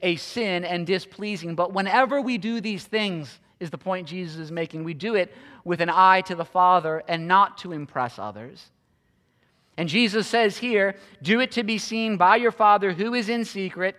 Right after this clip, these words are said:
And then here it is, "And your Father who sees in secret will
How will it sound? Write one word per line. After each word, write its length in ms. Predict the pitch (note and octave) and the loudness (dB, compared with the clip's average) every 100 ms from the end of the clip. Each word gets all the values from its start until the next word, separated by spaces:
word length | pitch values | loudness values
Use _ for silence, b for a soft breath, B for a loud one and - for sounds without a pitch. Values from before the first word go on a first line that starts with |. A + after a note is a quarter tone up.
| - | -6
And 140 | E3 | -4
then 80 | F3 | -4
here 160 | F#3 G#3 | -4 -2
it 80 | |
is, 160 | G#3 E3 | -2 -2
"And 180 | E3+ F3 | -4 -2
your 160 | G3 | -2
Father 600 | G3+ G3+ A#3+ A#3+ E3 E3+ b b b | -2 4 4 4 2 -4 b b b
who 160 | F#3+ D#3 | -8 -8
sees 580 | - G#3 A#3+ C#4 B3 | -10 -6 -4 -4 -6
in 280 | G#3 A#3 A3+ | -6 -6 -6
secret 600 | - G#3 B3 A3+ G#2 G#2 _ _ _ _ _ _ _ _ _ _ _ _ _ _ | -6 -6 -8 -8 -14 -18 _ _ _ _ _ _ _ _ _ _ _ _ _ _
will 800 | C3+ C#3 B3 C4 E3+ D#3 D3 D#3 | -16 -2 0 2 0 -2 -6 -10